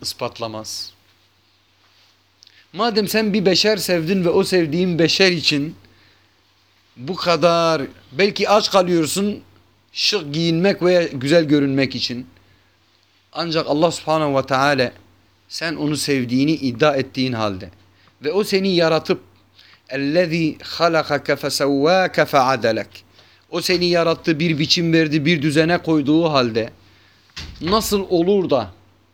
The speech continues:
onun, ona olan sevgini ispat etmiyorsun? Hayatınla, yaptıklarınla, amellerinle. Ey Allah'a,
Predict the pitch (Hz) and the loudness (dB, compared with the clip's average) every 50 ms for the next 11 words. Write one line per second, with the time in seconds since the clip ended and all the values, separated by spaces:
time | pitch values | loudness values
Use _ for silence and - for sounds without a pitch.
0 | _ _ _ _ _ _ _ - 170 170 180 202 226 220 214 - - 160 175 190 | _ _ _ _ _ _ _ -8 -6 -4 -2 -2 -2 -4 -4 -6 -4 -2 0 2
1 | 208 208 - 185 180 185 190 190 180 - - 175 165 160 135 156 170 185 196 190 | 2 2 2 2 2 2 2 0 0 -2 -2 0 0 0 -2 -2 -2 -2 -4 -4
2 | 170 139 - - - 165 156 - - 156 143 - 131 120 113 107 104 - - - | -6 -8 -6 -4 -4 -4 -4 -4 -4 -6 -8 -8 -10 -10 -8 -8 -8 -8 -10 -12
3 | 92 90 - _ _ _ _ _ _ _ _ _ _ _ _ _ _ _ _ _ | -14 -18 -20 _ _ _ _ _ _ _ _ _ _ _ _ _ _ _ _ _
4 | _ _ _ _ _ _ _ _ _ _ - - - 143 147 147 147 143 - 180 | _ _ _ _ _ _ _ _ _ _ -8 -4 -2 0 0 0 0 -2 -2 -4
5 | 180 185 185 185 175 - - - - _ _ _ _ - 127 135 156 147 - - | -2 -2 0 -2 -2 -4 -6 -12 -20 _ _ _ _ -12 -6 -4 -4 -4 -4 -8
6 | - 160 - 143 139 139 135 165 185 185 180 170 165 156 - - _ _ _ _ | -14 -14 -6 -2 0 0 2 2 2 2 2 0 0 -2 -6 -12 _ _ _ _
7 | _ _ _ _ _ _ - 127 147 147 143 139 135 139 143 135 156 180 180 175 | _ _ _ _ _ _ -4 -2 -2 0 0 0 2 2 2 2 0 0 0 0
8 | 170 160 143 - - _ _ _ _ _ _ _ _ _ 170 180 196 180 - - | 0 -2 -2 -4 -10 _ _ _ _ _ _ _ _ _ -6 -4 -4 -6 -10 -16
9 | _ _ _ _ _ _ _ _ _ _ _ _ _ _ _ _ _ _ _ _ | _ _ _ _ _ _ _ _ _ _ _ _ _ _ _ _ _ _ _ _
10 | _ _ _ _ _ _ _ _ _ _ _ _ _ _ - - 131 143 147 151 | _ _ _ _ _ _ _ _ _ _ _ _ _ _ -14 -10 -8 -4 -2 0
11 | 165 170 170 160 156 170 196 202 214 214 190 - - | 2 2 2 0 0 0 2 2 2 2 0 -4 -8